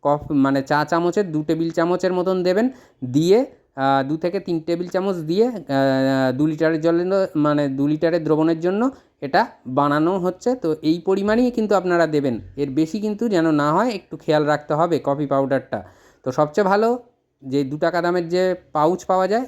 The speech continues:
একটা কিনে নিয়ে এসে এইভাবে বানিয়ে দেখবেন এবং গাছে দেবেন, দেখবেন ম্যাজিকের মতো কাজ হবে। তো এই যে জিনিসটা দেওয়া হলো কফি পাউডার এবং তার সাথে যে লেবুর নির্যাস, এই দুটো জিনিস খুব ভালো করে কিন্তু আপনাদের মিশিয়ে নিতে হবে জলের সাথে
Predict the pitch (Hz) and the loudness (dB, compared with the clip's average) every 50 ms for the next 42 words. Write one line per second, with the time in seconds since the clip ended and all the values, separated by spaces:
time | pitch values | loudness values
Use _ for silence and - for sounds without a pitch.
0 | - - 147 135 - 156 151 - 160 147 156 156 165 170 180 180 180 175 - 220 | -6 -8 -8 -8 -6 -8 -6 -4 -2 0 0 0 0 0 0 -2 -2 -2 -2 -4
1 | 233 208 160 147 147 147 147 147 160 170 165 139 131 135 143 147 151 147 131 139 | -4 -2 0 0 2 2 2 2 0 0 0 0 0 2 2 2 0 0 0 0
2 | 143 147 165 165 208 240 262 - - - - _ _ - 135 135 160 165 156 135 | 0 0 0 0 0 0 0 -2 -8 -20 -20 _ _ -8 -2 0 2 2 4 2
3 | 143 147 147 - 185 180 185 190 196 220 233 208 160 160 151 151 165 196 202 175 | 2 2 2 0 -2 -2 -2 -2 -2 -2 -2 -2 -2 -2 -2 -2 -2 -4 -2 -2
4 | 143 131 127 131 143 156 175 170 170 165 165 170 175 175 143 131 131 123 131 123 | -2 -2 -2 -4 -4 -2 -2 0 0 0 0 -2 -2 0 2 2 2 2 0 -2
5 | 113 113 107 - 131 131 - 147 156 175 196 185 208 214 196 180 170 180 185 - | -2 -4 -4 -6 -8 -8 -4 -2 -2 -2 -2 0 0 0 0 0 -2 -2 -4 -4
6 | - - 208 208 220 214 - - - _ _ _ - 117 135 147 156 160 170 180 | -2 0 0 0 0 -2 -6 -16 -20 _ _ _ 0 2 4 4 4 4 2 0
7 | 196 208 - 165 143 - - 165 165 160 160 165 170 175 220 254 269 - - _ | 0 -2 -2 -4 -4 -4 -6 -6 -4 -2 -2 0 0 0 0 -2 -2 -4 -12 _
8 | _ _ 147 143 143 170 185 208 208 - 143 135 131 - - 160 160 - 208 233 | _ _ -4 -2 0 0 0 -2 -2 -2 0 0 0 -2 -4 -4 -2 -2 -2 -2
9 | 254 - _ _ _ - 135 120 127 131 139 139 135 131 123 - _ _ - 135 | -2 -6 _ _ _ -12 -8 -2 0 2 2 2 0 0 -4 -8 _ _ 0 2
10 | 135 147 156 160 185 185 170 160 151 139 131 127 135 123 107 - - - _ _ | 2 4 4 2 0 2 2 2 2 0 0 -2 -2 -2 -2 -4 -10 -18 _ _
11 | _ _ _ - 147 175 196 208 214 196 180 175 180 180 196 190 175 180 190 202 | _ _ _ -2 -2 0 0 -2 -4 -4 -4 -6 -2 2 2 2 2 2 0 0
12 | 220 247 240 - - - - 175 190 202 208 208 190 156 127 123 - 127 131 147 | 0 0 -2 -4 -10 -4 0 0 2 2 2 0 -2 -6 -6 -2 0 0 2 2
13 | 156 151 170 170 180 202 202 - 170 151 151 151 185 175 156 135 139 139 147 147 | 2 2 2 2 2 2 0 -2 -4 -4 -4 -2 0 0 0 0 0 0 0 0
14 | 175 196 190 170 139 131 127 - 147 143 151 151 156 160 160 160 160 143 135 131 | -2 -2 0 0 -2 -2 -2 -2 -2 -2 0 0 0 0 0 2 0 0 2 2
15 | 131 143 147 147 - 170 170 170 208 240 | 2 0 0 -2 -2 -2 -2 0 0 -2